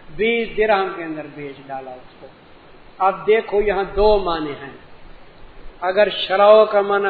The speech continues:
کرو خرید کیا تو اس کا فاعل کون بنیں گے؟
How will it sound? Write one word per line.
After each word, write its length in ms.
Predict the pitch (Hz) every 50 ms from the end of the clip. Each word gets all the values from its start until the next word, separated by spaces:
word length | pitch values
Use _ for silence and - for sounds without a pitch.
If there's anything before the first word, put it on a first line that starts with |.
| 190 196
کرو 180 | 208 220 226
خرید 680 | 208 - - - 202 214 220 226 226 220 214 185 185 -
کیا 300 | 180 170 165 156 143 139 139 - - - - - - - - -
تو 80 | - 190
اس 160 | 196 190 -
کا 160 | - - 196
فاعل 400 | 185 - - 190 190 196 196 202
کون 340 | 196 196 196 202 208 208 202
بنیں 280 | 190 180 175 165 160 147
گے؟ 140 | 147 139